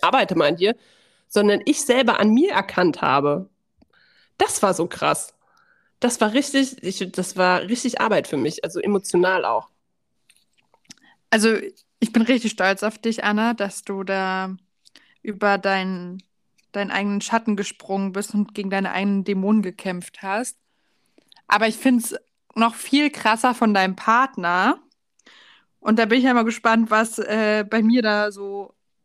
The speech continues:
Speaker 2: dann in die Richtung läuft. Aber wenn du jemanden findest, der dann dich erträgt in der Zeit und wartet, bis du dich f-, gefunden hast.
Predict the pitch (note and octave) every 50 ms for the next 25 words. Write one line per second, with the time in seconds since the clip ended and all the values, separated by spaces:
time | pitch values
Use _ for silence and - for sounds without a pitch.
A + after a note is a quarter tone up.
0 | _ _ _ - G#3+ G#3+ G3+ G3+ G#3 G3 G3+ G#3 G3+ G#3 G#3 - - A3 G#3+ G#3
1 | - G3+ G3 G3 G3 G3+ A#3+ D#4 F4 - - - - _ _ _ _ _ _ _
2 | _ _ _ - - - - - _ _ _ _ _ _ _ _ _ _ _ -
3 | A3 G#3+ A3 G#3 A3 A3+ A#3 A#3+ A3+ A3 G#3+ G3+ F#3 F#3+ G3+ - - - D4 E4+
4 | F#4 F4+ D4+ G3+ E3 E3 - - - - - - - _ _ _ _ _ _ _
5 | _ _ - A3 G#3 F#3+ - A3+ A3+ A#3+ C4 D4 D#4 D#4+ E4 D#4+ _ _ _ _
6 | _ _ _ _ _ _ _ _ _ _ _ _ _ _ _ _ _ _ _ _
7 | _ _ _ _ _ _ _ - C#4+ F4 E4+ - C#4 - G#3+ G#3+ G3+ - - -
8 | G#3+ F#3+ F#3+ - - G#3 F#3+ G3 G3 F#3+ F#3 - - - G#3+ F#3+ F3+ F3+ F3+ E3+
9 | - - G#3 G#3 F#3 G3+ G#3+ G#3 G#3+ A#3 B3+ A#3+ - G3+ F#3+ F#3 - - F#3 -
10 | - - C4+ D4+ F4 F4+ E4 C4 - - - - G#3+ G#3+ A3 G#3+ - - C#4+ D#4+
11 | E4+ E4+ C4+ - G#3 G#3 F#3 F#3+ F3+ F3 E3+ E3+ - - - - -